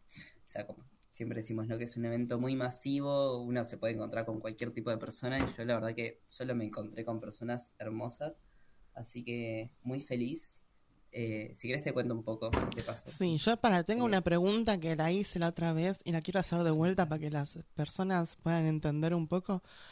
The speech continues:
Speaker 2: ¿Por qué tanto odio hacia las personas, eh, hacia las mujeres y disidencias o no binarias, arre, que de, de capital, de Buenos Aires, capital?
Speaker 1: Eh,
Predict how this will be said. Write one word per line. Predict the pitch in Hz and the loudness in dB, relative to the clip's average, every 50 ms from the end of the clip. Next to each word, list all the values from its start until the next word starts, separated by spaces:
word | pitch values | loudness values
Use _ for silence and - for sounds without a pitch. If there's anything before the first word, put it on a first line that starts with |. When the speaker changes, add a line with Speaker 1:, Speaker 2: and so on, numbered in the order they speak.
| - - - - | -20 -20 -12 -4
Speaker 2:
¿Por | - 156 156 156 | -2 -2 -2 -2
qué | - - 208 247 285 302 - - _ _ - - - _ | 0 0 2 2 2 0 -2 -8 _ _ -20 -20 -12 _
tanto | - 160 156 165 175 - 185 - - - | -2 0 0 0 0 0 -2 -2 -2 -2
odio | - 165 180 196 196 208 208 214 220 - - - | -2 0 0 0 2 2 2 2 0 0 -2 -2
hacia | 175 165 - - 165 | -4 -2 -2 -4 -6
las | 147 147 - | -6 -6 -6
personas, | - 156 151 147 - - - 180 202 214 214 220 220 - - - - - - | -6 -4 -4 -4 -4 -2 -2 0 0 2 0 0 -2 -6 -12 -20 -20 -10 -4
eh, | - 165 160 156 151 156 - | 0 0 2 2 0 -2 -2
hacia | - 147 - - - 156 | -6 -8 -6 -4 -4 -4
las | 139 139 143 156 | -4 -4 -2 -2
mujeres | 151 147 - - - 202 214 233 220 - | -2 -2 0 0 2 2 2 2 0 0
y | 175 156 | 0 0
disidencias | 147 139 - - 151 156 165 190 202 - - 208 202 196 - - - - - - - - - - - | 0 0 0 0 2 2 4 2 2 2 0 0 0 0 -4 -12 -18 -20 -20 -20 -20 -20 -20 -6 2
o | - 170 170 | 4 4 4
no | 170 175 185 220 262 254 | 4 2 2 2 0 2
binarias, | 226 170 165 165 175 170 175 175 175 175 175 175 180 - - | 2 2 4 4 4 4 4 4 4 4 4 4 2 -2 -2
arre, | - 170 165 - 156 156 - - - - _ - _ | -2 -2 -2 -2 -4 -6 -6 -10 -18 -20 _ -20 _
que | - 175 | -6 -2
de, | 151 160 160 160 156 151 147 - - - | 2 4 4 4 4 2 0 -2 -6 -6
de | - 156 160 - | -4 -4 -4 -2
capital, | - 147 143 - 151 139 - 247 254 175 131 127 131 143 | -2 -4 -4 -4 -6 -2 -2 -2 -2 0 -4 -6 -4 -4
de | 147 143 | -2 0
Buenos | 156 156 151 - - | 0 0 -2 0 2
Aires, | 208 214 220 214 214 208 202 - - - - _ - | 2 2 4 2 2 0 0 -2 -6 -14 -18 _ -6
capital? | - 143 - - 143 - - - - 240 196 135 127 123 135 - - - - - - - - _ - - - - - _ _ _ - - - _ - _ _ _ _ _ | -6 -6 -4 -4 -8 -10 -8 -8 -6 -4 -4 -4 -4 -6 -10 -12 -18 -20 -20 -20 -20 -20 -20 _ -20 -20 -20 -20 -20 _ _ _ -20 -20 -20 _ -20 _ _ _ _ _
Speaker 1:
Eh, | - 170 160 156 151 151 151 151 151 147 143 143 143 139 139 143 143 | -2 0 0 2 2 2 2 0 0 0 -2 -2 -2 -4 -4 -4 -6